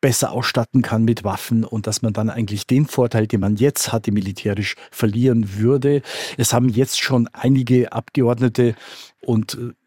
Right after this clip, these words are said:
Mitglieder der Regierungskoalition gesagt, dass sie überlegen, aus der Koalition auszutreten. Also zwei rechtsgerichtete Parteien halten das offen. Man muss jetzt gucken, ähm, es könnte durchaus sein,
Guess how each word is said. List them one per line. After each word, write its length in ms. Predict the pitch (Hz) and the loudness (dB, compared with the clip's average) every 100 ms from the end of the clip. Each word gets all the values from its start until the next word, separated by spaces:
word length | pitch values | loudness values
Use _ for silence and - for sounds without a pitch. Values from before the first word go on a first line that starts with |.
| _ _ 135 | _ _ -2
Mitglieder 440 | 123 120 123 113 | 0 0 -2 0
der 160 | 107 107 | -2 -2
Regierungskoalition 760 | 110 123 117 - 113 110 113 | -2 -2 -4 -2 -4 -2 -2
gesagt, 440 | 107 - 107 - - | -2 -2 -4 -4 -6
dass 120 | - | -2
sie 200 | 117 - | -2 -4
überlegen, 460 | - 107 104 117 - | -4 -2 0 -2 -2
aus 160 | 113 | -4
der 100 | - | -4
Koalition 560 | 117 110 104 - 110 107 | -2 -2 -2 -2 0 -2
auszutreten. 920 | - 110 - - - 131 - 127 - | -2 -2 -2 -4 -4 -4 0 0 0
Also 220 | 131 113 101 | -4 -4 -6
zwei 240 | - 107 | -2 -2
rechtsgerichtete 720 | 123 - - 127 - 131 117 | -2 -4 -6 -6 -6 -4 -4
Parteien 500 | 110 104 104 110 120 | -4 -4 -2 0 0
halten 280 | 101 117 127 | -2 -4 -2
das 260 | 117 110 - | -2 -2 -2
offen. 380 | 123 - 180 156 - - - - - - - _ | -2 2 0 0 -4 -14 -16 -20 -20 -20 -20 _
Man 120 | 117 | 2
muss 140 | 131 - | 4 4
jetzt 180 | 147 - | 0 2
gucken, 520 | 190 - 233 220 - _ - | 2 4 4 2 -2 _ -2
ähm, 300 | 139 135 135 | 2 4 2
es 220 | 131 - | 0 0
könnte 360 | 135 180 196 143 | 2 2 2 2
durchaus 500 | 170 190 156 127 - | 4 4 2 0 2
sein, 360 | 117 160 190 | 2 2 0